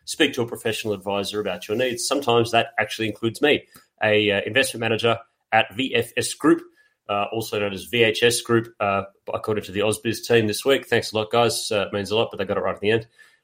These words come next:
Um, this episode is being recorded in Sydney. It is the twenty-second of April, two thousand and two A D. It is currently three thirty-three in the afternoon, uh, here in,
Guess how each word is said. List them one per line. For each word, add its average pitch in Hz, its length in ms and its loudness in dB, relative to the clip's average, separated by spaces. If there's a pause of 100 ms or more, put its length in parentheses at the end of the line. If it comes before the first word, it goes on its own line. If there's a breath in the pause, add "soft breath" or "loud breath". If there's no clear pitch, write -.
(160)
Um, 110 480 6
this - 380 4
episode 123 520 4
is 107 80 -8
being 127 220 0
recorded 117 460 2 (100)
in 113 340 2 (140)
Sydney. 120 580 0
It 117 180 -4
is 107 140 -4
the 104 140 -10
twenty-second 131 1000 -2 (440 soft breath)
of 101 240 -2
April, 123 520 0
two 123 140 -6
thousand 113 320 2
and 101 140 -2
two 117 420 -2
A 101 160 -2
D. 127 540 0 (180 soft breath)
It 107 80 -4
is 107 80 -2
currently 113 300 2
three 123 260 0
thirty-three 117 920 0 (840)
in 120 180 0
the 110 300 -2 (120)
afternoon, 107 760 2
uh, 101 180 -2
here 110 320 0
in, 104 340 -2